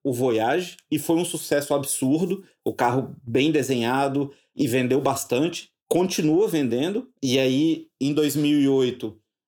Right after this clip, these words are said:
Logos já não existia mais, o Polo Classic, ele sempre foi um carro muito, assim, lado B,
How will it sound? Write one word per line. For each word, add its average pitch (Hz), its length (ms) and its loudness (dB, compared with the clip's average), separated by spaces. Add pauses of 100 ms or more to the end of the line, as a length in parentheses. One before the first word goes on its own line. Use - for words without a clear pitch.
(280)
Logos 160 380 2
já 131 160 0
não 135 120 0
existia 127 500 -2
mais, 160 600 -2
o 143 160 -4
Polo 180 300 0
Classic, 143 880 -2 (420)
ele 165 180 2
sempre 208 260 0
foi 196 100 2
um 175 80 0
carro 147 460 -2
muito, 151 640 0
assim, 131 640 0 (100)
lado 135 400 2
B, 139 540 0